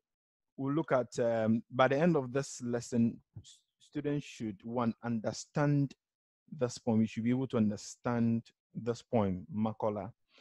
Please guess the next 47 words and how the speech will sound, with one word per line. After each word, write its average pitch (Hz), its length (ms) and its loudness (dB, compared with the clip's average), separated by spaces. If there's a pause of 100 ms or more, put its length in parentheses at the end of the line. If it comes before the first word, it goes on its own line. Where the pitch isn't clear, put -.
(400)
And 117 100 4
you 113 40 2
should 131 160 0
also 165 220 2
be 139 140 0
able 139 180 2
to 113 400 -4 (500)
answer, 139 420 2 (400)
I 117 120 4
mean, 120 300 6
to 120 100 -6
correctly 131 480 2
answer 120 260 2
questions 110 760 -6
on 104 140 -4
this 110 240 -8
poem. 95 460 -6 (340)
Now, 117 480 2 (540)
uh, 120 300 4 (100)
you 151 320 4
are 151 80 8
not 147 200 6
writing 131 440 8 (100)
an 113 200 12 (120)
essay 139 520 2 (140)
on 110 200 8
this 127 300 2
poem 107 320 8
like 107 380 2
the 104 340 -4 (160)
elective 123 460 -6 (240)
student. 104 500 -4 (560)
You 131 200 0
are 120 80 2
just 120 200 -4
gonna, 113 260 4
they 110 80 -2
are 110 80 2
just 127 160 -2
gonna 117 160 6
give 113 200 -2
you 110 80 -4
some 104 200 0
questions 110 680 -2
and 107 140 0
you 101 100 -4
just, 113 400 -6